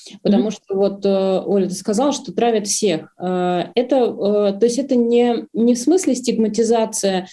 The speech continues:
Speaker 1: каких-то особенностей. Это вообще какая-то случайная история? То есть кто угодно может попасть под травлю под...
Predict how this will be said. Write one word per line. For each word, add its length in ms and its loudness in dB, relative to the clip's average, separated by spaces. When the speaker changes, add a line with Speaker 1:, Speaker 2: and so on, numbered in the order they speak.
Speaker 1:
каких-то 420 0
особенностей. 880 0
Это 680 2
вообще 400 2
какая-то 360 2
случайная 640 2
история? 400 0
То 120 -2
есть 120 -2
кто 220 2
угодно 460 2
может 300 0
попасть 380 0
под 160 -4
травлю 320 4
под... 160 -4